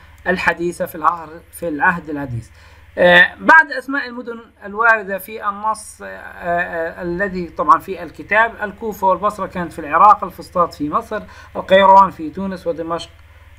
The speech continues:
والقدس. وهنا في نهاية هذا الدرس سنعرض حل أنشطة.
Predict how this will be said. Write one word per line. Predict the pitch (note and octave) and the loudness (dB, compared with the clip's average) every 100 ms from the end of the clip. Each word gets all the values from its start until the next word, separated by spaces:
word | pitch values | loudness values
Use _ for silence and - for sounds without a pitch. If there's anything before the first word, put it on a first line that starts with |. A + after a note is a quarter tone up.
| - | -4
والقدس. | D#3+ D#3+ D#3 - - - - E3+ E3+ - - - - - - - - - - - - - - - - - - - - - - - - | 0 0 -2 -14 -20 -20 -10 -8 -8 -12 -16 -20 -20 -20 -20 -20 -20 -20 -20 -20 -20 -20 -20 -20 -20 -20 -20 -20 -20 -20 -20 -20 -4
وهنا | F3+ G3 C4 B3 | 2 4 4 2
في | - G#3+ | -2 -4
نهاية | F#3+ G#3+ G3+ F3 | 2 4 2 0
هذا | G3+ G#3+ G3+ | 0 0 -2
الدرس | D#3+ F3 G3+ | 0 0 0
سنعرض | - F3 F#3 E3+ D#3 | -8 0 2 2 0
حل | A#2+ F3 E3+ C3+ - | -2 0 0 -6 -8
أنشطة. | F3 F3+ - F3+ G3+ | -6 -6 -8 -8 -8